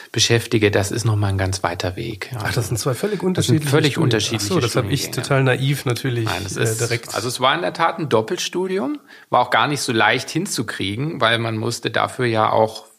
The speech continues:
Speaker 1: es waren eigentlich fast zwei volle Studien, die man irgendwie versuchen musste, miteinander zu vereinbaren. Und es gab zu meiner Zeit, das war ja so Mitte der neunziger Jahre,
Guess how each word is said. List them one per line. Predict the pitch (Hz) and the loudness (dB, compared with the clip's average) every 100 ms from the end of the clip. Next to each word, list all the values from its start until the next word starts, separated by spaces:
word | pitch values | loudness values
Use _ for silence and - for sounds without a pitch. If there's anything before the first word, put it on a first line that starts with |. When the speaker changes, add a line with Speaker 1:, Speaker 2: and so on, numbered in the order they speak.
| - | -16
Speaker 1:
es | - 104 | -8 -2
waren | 101 | -2
eigentlich | 98 107 98 | -2 -6 -4
fast | 113 107 - | -4 -4 0
zwei | 104 101 | 0 0
volle | - 110 104 | 2 2 2
Studien, | - 110 110 131 156 - - - - - _ | 0 -2 0 0 -4 -8 -16 -16 -16 -20 _
die | 127 113 | -2 2
man | 110 110 | 2 0
irgendwie | 113 117 123 120 | -2 -2 -2 -4
versuchen | 110 107 120 110 120 | -2 -2 0 -2 -2
musste, | 113 113 - | -4 -4 -4
miteinander | 110 110 107 104 101 101 | -4 -4 -4 -4 -2 -2
zu | 101 110 | -4 -6
vereinbaren. | - 104 92 - - 104 123 147 98 82 82 | 0 0 -2 -14 -2 2 4 4 4 4 2
Und | 85 104 | -2 -4
es | 101 | -2
gab | - 90 - - | -2 -2 -6 -12
zu | - | -6
meiner | 80 107 170 | -2 2 2
Zeit, | 170 147 147 120 | 2 2 2 0
das | 98 | 0
war | 104 101 | 0 2
ja | 98 | 0
so | 104 98 95 - - | -2 -6 -6 -12 -4
Mitte | 110 110 | -2 0
der | 101 | 0
neunziger | 92 98 117 - 127 | 0 0 -2 -2 0
Jahre, | 117 110 110 110 | 2 2 2 -2